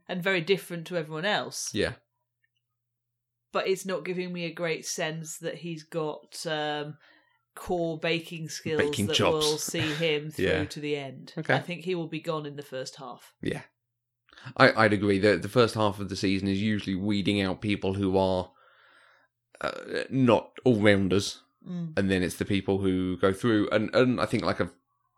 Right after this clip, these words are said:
Speaker 2: said on the introductory episode, it's the ones who struggle a bit in this time,
Speaker 1: Yeah.
Speaker 2: who are all-rounders,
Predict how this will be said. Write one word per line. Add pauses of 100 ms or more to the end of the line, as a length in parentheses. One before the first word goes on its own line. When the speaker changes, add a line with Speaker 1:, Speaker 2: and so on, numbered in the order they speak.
Speaker 2:
said
on
the
introductory
episode,
it's
the
ones
who
struggle
a
bit
in
this
time,
Speaker 1:
Yeah. (120)
Speaker 2:
who
are
all-rounders,